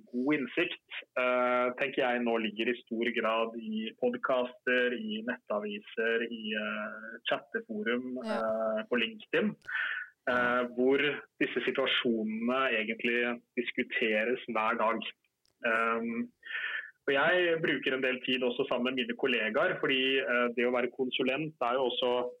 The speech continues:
Speaker 1: litt som å være student. Eh, vi, eh, må holde oss oppdaterte, og vi er egentlig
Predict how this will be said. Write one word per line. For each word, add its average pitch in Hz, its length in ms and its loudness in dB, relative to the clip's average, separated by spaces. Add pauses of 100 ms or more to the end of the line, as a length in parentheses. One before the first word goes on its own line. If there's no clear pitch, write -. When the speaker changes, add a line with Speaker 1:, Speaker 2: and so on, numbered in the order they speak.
(160)
Speaker 1:
litt 117 260 0 (140)
som 123 120 0
å 127 80 2
være 110 280 0
student. 151 460 -2 (380)
Eh, 123 380 2
vi, 127 400 0
eh, 120 240 0
må 127 140 0
holde 120 220 2
oss 120 80 -4
oppdaterte, 117 560 -2
og 151 160 2
vi 135 60 2
er 120 160 2
egentlig 117 600 0